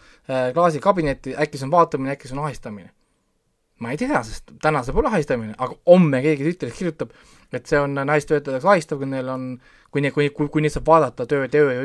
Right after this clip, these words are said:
töö tegemise ajal, siis nad tunnevad, et nad on nagu mingi objektid. Mina ei tea seda ju, keegi ei tea seda. Noh, ma siis,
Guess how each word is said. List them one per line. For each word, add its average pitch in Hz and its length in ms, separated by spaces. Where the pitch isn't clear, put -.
töö 151 160
tegemise 143 400
ajal, 143 240
siis - 160
nad 120 80
tunnevad, 139 400
et 127 160
nad 127 160
on 131 160
nagu 131 160
mingi 127 380
objektid. 139 400
Mina 254 160
ei 131 80
tea 107 160
seda 98 240
ju, - 80
keegi 226 240
ei 120 80
tea 107 160
seda. 101 160
Noh, 139 180
ma 156 160
siis, 147 160